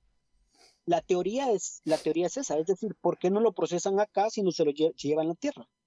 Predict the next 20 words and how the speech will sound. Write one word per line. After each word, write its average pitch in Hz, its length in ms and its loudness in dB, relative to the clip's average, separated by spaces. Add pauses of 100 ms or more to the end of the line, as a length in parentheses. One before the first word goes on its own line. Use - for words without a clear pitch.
(160)
La - 120 -12
teoría 131 300 -4
es - 140 -6 (120)
porque 160 440 0 (840)
no 135 240 -2
es, - 160 -8
no 135 140 0
hay 135 120 -2
la 160 140 0
tecnología 185 720 0
para 123 200 -2
procesarlo, 165 600 -2
entonces 123 320 -8
lo 120 40 -8
llevan 131 300 -6 (240)
a 131 60 -2
Ucrania, 165 560 0 (180)
que 127 100 -10
es 127 60 -12
donde, 131 440 -8